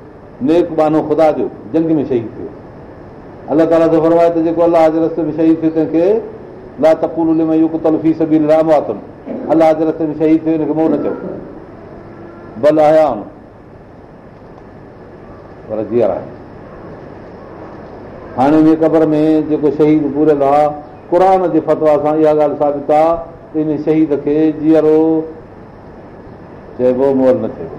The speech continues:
پاڻ چئي ٿو قرآن. هاڻي جڏهن جيئرو آهي، ته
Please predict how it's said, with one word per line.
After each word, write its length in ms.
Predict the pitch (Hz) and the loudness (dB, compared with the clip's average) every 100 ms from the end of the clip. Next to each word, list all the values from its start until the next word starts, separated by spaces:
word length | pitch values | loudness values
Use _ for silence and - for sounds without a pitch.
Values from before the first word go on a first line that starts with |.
| - - | -18 -8
پاڻ 160 | 101 98 - | -6 -6 -6
چئي 100 | 117 | -4
ٿو 60 | 107 | -4
قرآن. 220 | 107 107 107 - - - - - - - - - - - - - - - - - - - - 98 101 90 73 - - - - - - - - - - - | -2 -2 -4 -16 -18 -18 -18 -18 -20 -20 -20 -18 -18 -18 -18 -18 -18 -20 -18 -18 -18 -18 -10 -6 -4 -6 -8 -12 -16 -16 -16 -18 -18 -18 -18 -18 -18 -4
هاڻي 140 | 123 143 | 0 4
جڏهن 240 | 156 156 | 4 4
جيئرو 260 | 156 170 170 | 6 6 6
آهي، 160 | 165 | 4
ته 100 | 160 | 0